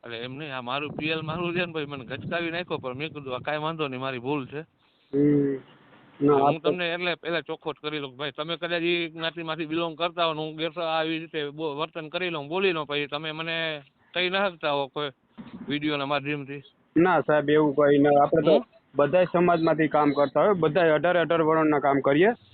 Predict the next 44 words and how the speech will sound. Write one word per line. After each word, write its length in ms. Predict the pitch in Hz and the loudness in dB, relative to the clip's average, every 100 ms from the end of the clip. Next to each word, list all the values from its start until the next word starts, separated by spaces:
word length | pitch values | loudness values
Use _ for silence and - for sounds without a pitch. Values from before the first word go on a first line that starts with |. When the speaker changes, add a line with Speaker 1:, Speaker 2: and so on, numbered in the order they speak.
| _ _ - | _ _ -12
Speaker 1:
હમ. 140 | 160 | -6
Speaker 2:
અને 180 | 160 185 | 2 4
એવા 340 | 170 170 190 | 6 6 6
કોઈ 240 | 170 185 180 | 4 4 6
માણસ 400 | 165 175 175 170 | 6 6 2 4
આવતું 440 | 156 180 175 190 | 4 4 4 6
હોય 160 | 185 185 | 6 6
ને 100 | 170 | 4
તો 200 | 185 180 | 4 6
એવું 280 | 175 175 165 | 6 6 6
શું, 160 | 190 180 | 6 8
એવું 200 | 185 170 | 6 6
કંઈ 160 | 185 | 2
કહેવાનું 400 | - 165 190 180 | 4 4 6 4
થોડું 220 | - 190 | 6 6
હોય? 200 | 214 220 214 _ - - - - _ _ | 6 6 2 _ -20 -20 -20 -20 _ _
Speaker 1:
ના, 180 | 135 165 | -8 -4
ના, 160 | 180 165 | -4 -4
એટલે 140 | 151 | -6
પછી 180 | 139 175 | -6 -6
કોઈને 300 | 175 240 196 | 0 0 0
તકલીફ 340 | 208 233 247 | -4 -4 -6
પડે 220 | 208 247 247 | -2 0 0
ને 60 | |
એવું 160 | 226 233 | -2 -2
કામ 240 | 226 233 | -2 -2
નહીં 120 | 226 | -4
કરવાનું 380 | 208 180 156 139 | -4 -4 -4 -4
ભાઈ. 160 | 151 139 _ | -4 -6 _
Speaker 2:
નહીં, 260 | 131 156 180 | 2 4 6
નહીં, 220 | 147 135 | 6 6
તકલીફ 340 | 131 156 196 180 | 4 2 2 4
ના 220 | 196 196 | 4 4
પડે 280 | 190 202 185 | 4 2 4
તો 220 | 196 196 | 4 4
બરોબર 500 | 165 185 202 202 202 | 4 2 4 2 2
જ 20 | |
છે 200 | - 185 | 2 4
ને 100 | 151 | 4
સાહેબ. 200 | 120 98 - | 4 0 -2
Speaker 1:
હમ. 200 | 135 151 131 _ _ _ _ | -12 -12 -12 _ _ _ _
Speaker 2:
તો 100 | 147 | 2
બરોબર 340 | 151 147 143 | 4 2 0
છે. 160 | 139 | -2